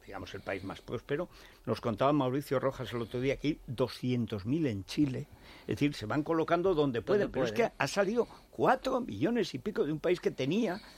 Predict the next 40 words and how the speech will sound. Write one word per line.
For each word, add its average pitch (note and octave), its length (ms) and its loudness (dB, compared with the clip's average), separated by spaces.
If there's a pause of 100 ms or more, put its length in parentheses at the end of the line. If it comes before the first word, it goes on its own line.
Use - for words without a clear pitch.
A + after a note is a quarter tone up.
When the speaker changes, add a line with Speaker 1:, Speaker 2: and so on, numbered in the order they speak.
(160)
Speaker 1:
treinta D3 400 4
y B2+ 100 0
nueve, F#3 400 2 (380)
la A2 120 0
última D3+ 320 0
vez F3+ 120 2
que E3+ 100 -2
hicieron D3+ 320 2
un A2+ 100 0
censo, G#2+ 800 -2 (100)
digamos, A#2 480 -4
más F#2+ 180 -6
o G#2+ 60 -6
menos A2 360 -6 (260)
aceptable. A#2+ 720 0 (420)
Pero C#3 400 6
debo F#3+ 180 4
decir, F#3 260 4
Joaquín C3 340 -2
Manso, C3 400 0
Paco A#2+ 280 0
Speaker 2:
¿Qué - 20 0
tal? C#3 140 4
Speaker 1:
Maruenda, B2+ 380 0 (220)
Speaker 2:
Buenos C#3 240 -2
Speaker 1:
que, C#3+ 120 4
Speaker 2:
días. F#3 460 4
Speaker 1:
digamos, E3 440 2
lo C3+ 280 4
incandescente C3 1000 2
de A#2 200 0
la, G#2+ 400 -2
y G2+ 80 -8
lo G#2 140 -4
ilusionante, B2 840 0
yo A2 160 -2
veía, A#2 400 -4 (260)
y A2+ 80 -6
se - 180 -2
une F#3 460 2